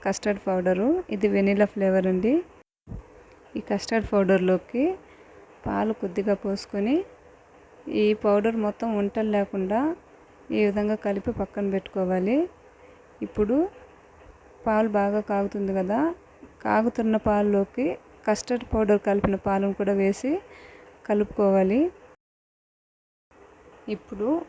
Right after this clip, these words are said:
మంటను కాస్త సిమ్లో పెట్టుకొని పాలు కలుపుకుంటూ కొద్దిసేపు కాగనివ్వాలి. తర్వాత ఇందులోకి రుచికి సరిపడా చక్కెర,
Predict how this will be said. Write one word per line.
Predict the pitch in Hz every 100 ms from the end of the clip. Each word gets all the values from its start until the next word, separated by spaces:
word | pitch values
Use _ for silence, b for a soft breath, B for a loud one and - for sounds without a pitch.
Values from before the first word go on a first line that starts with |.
| - 214
మంటను | 196 202 220 214
కాస్త | 196 202 - 226
సిమ్లో | 220 208 214 208
పెట్టుకొని | 196 - - 190 226 359 - - - - - - - -
పాలు | 196 196 196 277 370 - - - - - - - - - -
కలుపుకుంటూ | 208 208 - 202 202 - 262 370 - - - - - - - -
కొద్దిసేపు | 208 196 - 196 190 240 311 359 -
కాగనివ్వాలి. | 214 202 202 196 185 185 190 - - - - - - - - - -
తర్వాత | 202 196 196 196 208
ఇందులోకి | 196 196 190 190 208 262 240
రుచికి | 208 220 -
సరిపడా | 208 196 - 196 226 311 370 - - -
చక్కెర, | 202 - 202